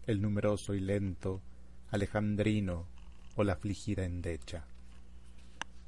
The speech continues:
En los trabajos lo asistió la humana esperanza y fue lumbre de su vida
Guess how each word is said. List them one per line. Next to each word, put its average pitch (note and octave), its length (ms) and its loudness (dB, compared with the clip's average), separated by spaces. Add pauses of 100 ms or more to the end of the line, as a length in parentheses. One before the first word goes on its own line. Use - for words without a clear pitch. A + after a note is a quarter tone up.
(500)
En G#2+ 120 4
los G#2+ 200 6
trabajos B2+ 680 8
lo C3+ 100 6
asistió B2+ 580 6
la B2+ 100 10
humana B2 580 6 (440)
esperanza A#2 1000 6 (220)
y B2+ 100 6
fue C3 220 6
lumbre B2 400 8
de A#2 100 6
su A2 140 2
vida A#2 420 6